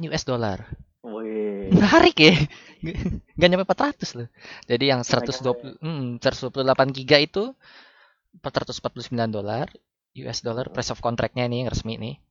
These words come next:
Speaker 2: Hmm.
Speaker 1: Terus lima ratus empat puluh sembilan dolar buat yang dua lima enam. Reasonable sih buat gue. <laughs> Gue kayaknya seumur hidup baru pertama kali bilang deh Apple harga reasonable.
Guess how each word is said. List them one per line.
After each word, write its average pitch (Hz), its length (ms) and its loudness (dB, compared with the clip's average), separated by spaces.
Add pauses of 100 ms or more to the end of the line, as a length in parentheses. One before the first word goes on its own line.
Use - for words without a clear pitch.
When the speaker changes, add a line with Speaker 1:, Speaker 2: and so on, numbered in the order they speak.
(140)
Speaker 2:
Hmm. 104 380 -20 (100)
Speaker 1:
Terus 139 320 -2
lima 131 280 4
ratus - 180 -2
empat - 140 -4
puluh 151 160 -6
sembilan 143 220 0
dolar 139 280 2
buat 139 160 -2
yang 165 180 -4
dua 127 140 -2
lima 120 240 0
enam. 117 360 -6 (420)
Reasonable 294 540 2
sih 127 120 -2
buat 127 160 -2
gue. 135 140 4
<laughs> - 1200 -4
Gue 330 160 2
kayaknya 294 240 4
seumur 202 160 6
hidup 208 160 6
baru 190 160 8
pertama 180 240 6
kali 175 160 6
bilang 165 240 6
deh 143 80 6
Apple 143 160 4
harga 151 240 6
reasonable. - 720 2